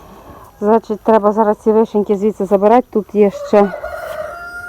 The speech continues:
сливочки. Дві точно бачу. Дві.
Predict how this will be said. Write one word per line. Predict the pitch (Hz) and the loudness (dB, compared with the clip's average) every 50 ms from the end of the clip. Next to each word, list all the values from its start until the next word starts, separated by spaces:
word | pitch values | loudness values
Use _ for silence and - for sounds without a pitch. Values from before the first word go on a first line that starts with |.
| - - - - - - - - - - - | -16 -16 -16 -18 -16 -16 -16 -16 -10 -2 4
сливочки. | 233 220 247 294 294 285 - - - - - 214 196 180 - - - - - - - - - - - - _ _ _ _ _ _ _ - | 6 8 8 8 6 4 0 -2 -4 0 2 2 2 2 -4 -18 -20 -20 -20 -20 -20 -20 -20 -20 -20 -20 _ _ _ _ _ _ _ -10
Дві | 175 180 185 185 196 214 220 | -4 -4 -2 0 0 -2 -2
точно | _ - - 220 196 185 - - - 196 190 | _ 0 2 2 2 0 -2 -4 0 2 2
бачу. | 180 170 180 175 175 175 _ - - 190 175 185 | 2 2 0 -2 -2 -4 _ -14 -14 -12 -8 -4
Дві. | 196 185 190 180 196 196 185 | -4 -4 -2 -2 -2 -2 -2